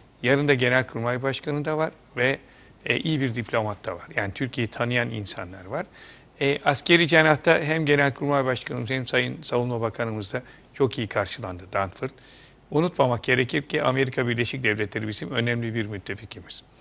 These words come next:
E, ve her zaman şunu söylüyorum Amerikalı dostlarımıza. Türk-Amerikan ilişkileri aynı şekilde Rusya ile de Suriye ile küçümsenemeyecek kadar bir dar çerçevede olamaz. Yani bir terazi var, bir tarafta fil,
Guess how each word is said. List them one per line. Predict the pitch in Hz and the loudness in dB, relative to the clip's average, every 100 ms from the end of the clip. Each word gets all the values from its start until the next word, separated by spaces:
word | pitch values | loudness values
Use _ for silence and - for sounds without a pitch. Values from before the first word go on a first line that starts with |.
| - - - - - _ | -20 -20 -20 -20 -20 _
E, | 135 135 127 | 6 8 8
ve | 156 180 | 8 8
her | 190 190 | 10 8
zaman | 156 147 143 | 8 4 4
şunu | 135 127 120 | 0 -4 -2
söylüyorum | 117 98 101 | -2 -2 -2
Amerikalı | 117 113 110 107 98 | -2 0 0 -2 -4
dostlarımıza. | 95 92 - 92 90 90 147 - - - - - | -4 -8 -8 -8 -6 -6 -6 -8 -20 -20 -20 0
Türk-Amerikan | 185 190 135 127 127 123 165 | 4 6 6 6 2 6 4
ilişkileri | 185 151 147 - 160 156 160 - - - - _ - - | 4 -4 -6 -2 2 4 4 0 -18 -20 -20 _ -20 6
aynı | 143 196 | 8 8
şekilde | - 131 117 | 4 0 2
Rusya | 113 131 - 113 | 0 0 4 2
ile | 95 92 | 2 -4
de | 117 - - - - | -6 -6 -16 -20 -20
Suriye | - - 190 196 151 | -12 0 4 6 6
ile | 127 120 - - - | 6 2 -2 -16 -6
küçümsenemeyecek | 131 170 143 170 160 170 139 120 | -4 -2 2 2 4 0 0 0
kadar | - 117 120 135 - - - - - | 0 4 2 2 -14 -20 -20 -20 -4
bir | 127 143 123 | 4 6 8
dar | 143 147 - | 10 10 10
çerçevede | 135 - 120 110 | 4 4 0 0
olamaz. | 117 101 90 - - - | 0 0 -2 -6 -16 2
Yani | 123 110 95 107 | 4 4 2 -6
bir | |
terazi | 143 151 147 151 170 | 8 10 12 10 10
var, | 196 208 - - - - - 147 | 10 10 6 -20 -20 -20 -2 4
bir | |
tarafta | 160 147 127 - | 8 8 8 0
fil, | 104 208 | 2 0